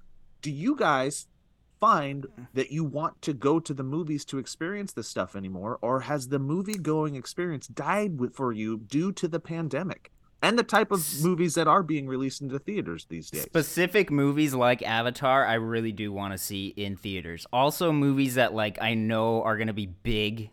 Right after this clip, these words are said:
Speaker 2: like, big action, big sound, I really wanna see it in the theaters still. That said, like, it's,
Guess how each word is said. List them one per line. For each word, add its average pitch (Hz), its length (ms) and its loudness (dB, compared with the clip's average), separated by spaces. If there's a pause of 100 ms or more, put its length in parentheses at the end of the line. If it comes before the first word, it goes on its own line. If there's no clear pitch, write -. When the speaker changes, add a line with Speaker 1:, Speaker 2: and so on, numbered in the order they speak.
Speaker 2:
like, 98 280 -6
big 117 280 0
action, 98 720 -2 (180)
big 117 240 -2
sound, 113 680 0
I 107 100 0
really 107 440 -2
wanna 90 280 -6
see 92 180 -10
it 80 80 -10
in 82 80 -8
the 82 100 -10
theaters 80 420 -12
still. - 300 -14 (400)
That 143 260 6
said, 143 360 6
like, 143 400 6
it's, - 400 -4